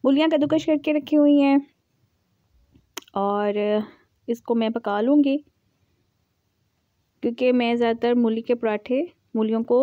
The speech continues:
पका के ही बनाती हूँ। इस तरह ये होता है कि आप एक दफ़ा बना के रख दो तो ईजीली आप हफ्ता भी यूज़ कर सकते हो, कोई ऐसा इशू नहीं होता इसमें।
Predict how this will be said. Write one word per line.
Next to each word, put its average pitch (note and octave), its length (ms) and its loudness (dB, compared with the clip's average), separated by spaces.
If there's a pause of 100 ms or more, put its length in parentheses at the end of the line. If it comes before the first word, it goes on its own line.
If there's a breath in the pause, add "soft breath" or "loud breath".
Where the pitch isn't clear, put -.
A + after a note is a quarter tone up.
(420)
पका G#3+ 300 -4
के A3+ 140 -4
ही A#3 160 -2
बनाती F#3 400 -8
हूँ। G3 160 -8
इस - 140 -10
तरह C4 140 -4
ये C4 120 0
होता C4 240 -2
है B3 60 -2
कि B3 140 -4
आप A#3 180 -4
एक A#3 120 -2
दफ़ा B3 220 -4
बना A#3 280 -2
के A#3 160 -6
रख A#3+ 240 -6
दो B3 200 0
तो A3 260 0
ईजीली A#3 440 -2
आप A3 180 -6 (800)
हफ्ता A#3 360 -4
भी A#3+ 160 -4
यूज़ A3+ 260 -8
कर G#3 160 -6
सकते - 340 -12
हो, A3 40 -8
कोई A3 160 -4
ऐसा G#3+ 220 -6
इशू A3 220 -8
नहीं G3 120 -8
होता G3 240 -8
इसमें। A#3 300 -8